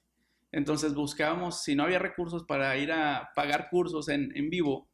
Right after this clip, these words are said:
este, buscábamos y nos recomendábamos, eh, videos de YouTube y así fue como nos fuimos educando.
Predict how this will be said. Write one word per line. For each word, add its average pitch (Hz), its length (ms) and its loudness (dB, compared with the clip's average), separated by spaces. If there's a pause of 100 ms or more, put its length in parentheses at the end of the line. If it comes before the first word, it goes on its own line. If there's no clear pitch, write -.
(440)
este, 143 380 0
buscábamos 151 640 0
y 165 60 -4
nos 147 140 0
recomendábamos, 139 1200 -2 (400)
eh, 127 580 0 (200)
videos 160 500 4
de 147 120 2
YouTube 156 400 0 (500)
y 160 120 2
así 151 200 0
fue 165 200 -2
como 180 200 -4
nos 156 120 0
fuimos 151 280 0
educando. 147 480 -4